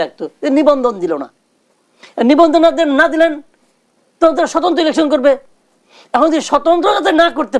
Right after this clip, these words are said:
পারে, এই জন্য এই বদিউল আলম মজুমদাররা নকশা আদায় করছে একটা, যে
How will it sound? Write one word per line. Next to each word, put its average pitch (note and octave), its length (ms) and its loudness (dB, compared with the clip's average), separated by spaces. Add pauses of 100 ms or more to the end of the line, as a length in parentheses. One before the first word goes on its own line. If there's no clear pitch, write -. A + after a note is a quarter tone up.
পারে, G#3+ 140 2 (460)
এই F4+ 140 0
জন্য E4 180 0 (100)
এই D4+ 140 -2
বদিউল C#4+ 240 2
আলম C4+ 180 0
মজুমদাররা B3+ 440 0 (340)
নকশা C#4+ 280 0
আদায় G3+ 180 -4
করছে F#3 240 -10
একটা, - 160 -12 (1300)
যে A#3 200 2